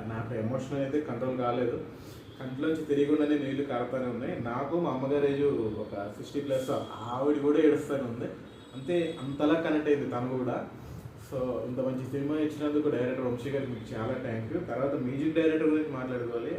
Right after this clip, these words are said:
Actually, ఆయన పేరు నాకు గుర్తులేదు, Google-లో చూసి చెప్దాం అనుకున్నాను. Actually, మ్యూజిక్ డైరెక్టర్ అయితే చించి పడేశారు. బ్యాక్‌గ్రౌండ్ స్కోర్ అయితే నెక్స్ట్ లెవెల్‌లో ఇచ్చారు. And రెండు మూడు సాంగ్స్ ఇచ్చారు, అవన్నీ కూడా చాలా బాగున్నాయి. మ్మ్,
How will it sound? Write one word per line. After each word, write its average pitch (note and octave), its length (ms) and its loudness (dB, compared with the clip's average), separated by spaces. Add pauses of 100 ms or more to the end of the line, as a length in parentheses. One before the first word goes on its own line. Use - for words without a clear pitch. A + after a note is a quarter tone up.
(140)
Actually, B2+ 400 -6 (220)
ఆయన G#2+ 140 -6 (100)
పేరు B2+ 200 -2
నాకు D3 160 0
గుర్తులేదు, C3 400 0 (600)
Google-లో C3+ 360 -2
చూసి C#3 240 -2
చెప్దాం C3 260 -2
అనుకున్నాను. B2 420 -4 (300)
Actually, C#3 400 0 (320)
మ్యూజిక్ C#3 320 -4
డైరెక్టర్ C#3+ 320 4
అయితే C3+ 200 -4
చించి B2+ 260 -6
పడేశారు. B2+ 460 0 (600)
బ్యాక్‌గ్రౌండ్ D3 560 0
స్కోర్ D3+ 240 4
అయితే D#3+ 160 2 (180)
నెక్స్ట్ A2 360 -4
లెవెల్‌లో D3 460 6 (720)
ఇచ్చారు. - 340 -2 (300)
And B2 100 -4 (140)
రెండు C3 200 -2
మూడు D3+ 180 4
సాంగ్స్ D3 280 0
ఇచ్చారు, D3 300 2
అవన్నీ B2 400 0
కూడా D3 220 6
చాలా B2+ 240 -2
బాగున్నాయి. B2 340 -4 (840)
మ్మ్, A#2 340 -6